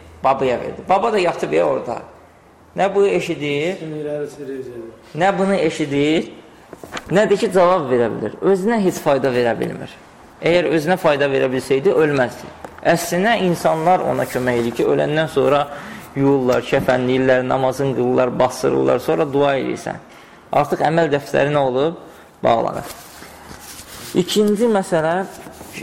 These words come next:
Speaker 1: böyük şirkin qismlərindən əsma və sifətdə olan şirkdir.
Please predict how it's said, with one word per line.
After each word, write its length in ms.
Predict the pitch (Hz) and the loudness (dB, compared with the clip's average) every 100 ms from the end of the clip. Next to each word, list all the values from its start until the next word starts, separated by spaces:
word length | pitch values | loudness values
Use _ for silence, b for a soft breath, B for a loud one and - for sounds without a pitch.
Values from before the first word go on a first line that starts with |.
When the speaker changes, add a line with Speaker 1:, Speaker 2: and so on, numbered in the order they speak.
| - | -6
Speaker 1:
böyük 300 | 139 170 180 | 0 2 2
şirkin 460 | - 147 - 156 139 | 0 -2 0 0 0
qismlərindən 1120 | 135 151 143 139 139 135 135 147 156 160 160 - - - | 0 2 2 2 2 0 0 2 2 2 -2 -8 -16 -4
əsma 320 | 143 - 156 151 | -4 0 2 4
və 100 | 135 | 2
sifətdə 400 | - 135 127 139 | 2 0 2 0
olan 240 | 113 117 110 | 2 0 0
şirkdir. 460 | 123 - - - | -2 -2 -4 -8